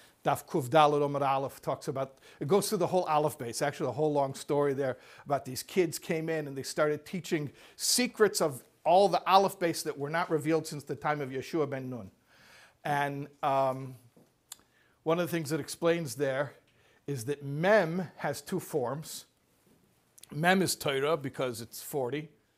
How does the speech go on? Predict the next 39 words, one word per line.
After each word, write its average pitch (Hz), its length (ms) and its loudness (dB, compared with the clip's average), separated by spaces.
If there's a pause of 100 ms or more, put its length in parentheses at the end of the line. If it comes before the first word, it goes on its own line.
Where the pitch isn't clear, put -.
(120)
forty 135 280 -6
days. 127 540 -8 (340)
Moses 120 480 -8
was 113 180 -12
on 110 220 -10 (540)
Sinai, 131 480 -6 (400)
right? 151 260 -2 (220)
And 160 120 -2
there's 151 180 -2
an 151 160 -6
open 180 340 4
form 196 400 4
and 160 80 -2
there's 147 140 0
a 151 60 -2
closed 175 380 -2
form, 139 460 -4
which - 180 -10
alludes 165 360 0
to, 165 80 -4
Rashi 160 320 0
explains 160 420 -4
there 127 160 -4
in 123 100 -4
the 127 60 -6
Gemara, 147 320 2 (340)
that 139 360 -4 (240)
there's 147 380 -4 (200)
a 147 80 -2
revealed 151 560 2
teaching 208 480 -2
and 151 100 -2
a 147 40 -4
concealed 139 580 -2
teaching, 101 460 -16
that 127 120 -10
everything 165 440 0
in 151 100 -6
Torah 156 480 0